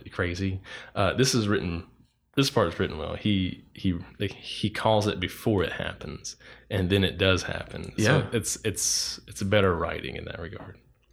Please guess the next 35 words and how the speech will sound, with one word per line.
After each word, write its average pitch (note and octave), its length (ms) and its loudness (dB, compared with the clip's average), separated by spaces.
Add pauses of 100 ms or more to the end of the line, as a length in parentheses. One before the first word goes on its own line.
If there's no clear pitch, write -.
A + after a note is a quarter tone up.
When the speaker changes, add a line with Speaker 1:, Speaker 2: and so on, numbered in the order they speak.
(140)
Speaker 2:
In C3+ 180 8
this C#3 220 6
movie, D#3+ 420 4
out A2 160 8
of G#2 100 2
all G2+ 200 6
of G#2+ 60 6
them, A2+ 160 8
you G#2 100 8
see G#2+ 220 4
Palpatine G2+ 560 0
pulling G2 280 4
the F#2 60 2
strings F#2+ 420 -2
the G2+ 60 0
most, F#2+ 420 4
Speaker 1:
Mm-hmm. A2+ 120 6
Speaker 2:
and, A#2+ 140 4
and A#2 180 6
you A2 60 6
s-, - 300 2
it, A2+ 240 4
it A#2 180 2
orchestrates G#2+ 640 2
it E2+ 60 2
so G#2 260 4
well. G2+ 340 6
Like, G2+ 240 2
you G#2 120 6
understand G#2 640 2 (400)
how G2 260 6
he's G2+ 200 2
gotten F#2+ 360 4
as F#2+ 160 2
far, - 300 -2